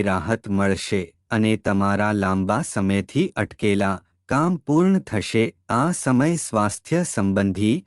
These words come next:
સમસ્યાઓનો અંત આવી શકે છે. મિત્રો, તમને જણાવી દઈએ કે મીન રાશિમાં શનિના સંક્રમણ દરમિયાન કર્ક રાશિવાળા લોકોની આવકમાં ઝડપથી વધારો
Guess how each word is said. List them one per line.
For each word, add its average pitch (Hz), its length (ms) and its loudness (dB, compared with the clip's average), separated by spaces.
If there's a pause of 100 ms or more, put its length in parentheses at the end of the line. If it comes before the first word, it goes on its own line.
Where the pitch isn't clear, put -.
(220)
સમસ્યાઓનો 156 840 2 (180)
અંત 139 340 0
આવી 104 320 2
શકે 104 400 -2
છે. 98 240 -4 (1500)
મિત્રો, 202 460 4
તમને 147 440 4
જણાવી 113 580 2
દઈએ 104 420 2
કે 104 220 -2
મીન 101 380 2 (280)
રાશિમાં 160 640 0
શનિના 107 580 0
સંક્રમણ 104 720 -2
દરમિયાન 95 640 0 (340)
કર્ક 196 300 0
રાશિવાળા 101 800 0
લોકોની 104 560 0 (140)
આવકમાં 98 680 -2 (240)
ઝડપથી 165 580 -2
વધારો 98 540 0